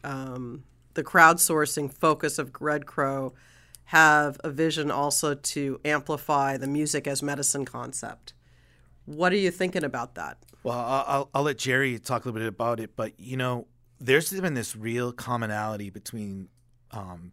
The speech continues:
Speaker 2: physicians and musicians and the way that their minds work. And, and, and what we've realized is music transcends into medicine. And, you know, we had a, um,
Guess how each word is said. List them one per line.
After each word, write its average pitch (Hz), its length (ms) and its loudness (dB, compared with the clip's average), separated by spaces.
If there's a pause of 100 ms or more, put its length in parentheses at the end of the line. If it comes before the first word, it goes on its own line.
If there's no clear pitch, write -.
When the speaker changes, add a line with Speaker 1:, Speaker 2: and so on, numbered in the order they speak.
Speaker 2:
physicians 127 640 -6
and 113 200 -10
musicians 92 720 -10 (460)
and 120 100 -4
the 127 60 0
way 123 180 2
that 123 140 -4
their 120 120 -4
minds 113 400 -2
work. 107 280 -6
And, 110 220 -12
and, 107 240 -12
and 104 320 -12 (480)
what 139 200 0
we've 147 240 -4
realized 104 480 -4
is 95 120 -10
music 120 360 -8
transcends 110 880 -8 (380)
into 113 340 -8
medicine. 104 720 -8 (520)
And, 110 340 -6
you 104 100 -16
know, 110 80 -10
we 120 120 -4
had 110 240 -2
a, 104 260 -8
um, 101 320 -14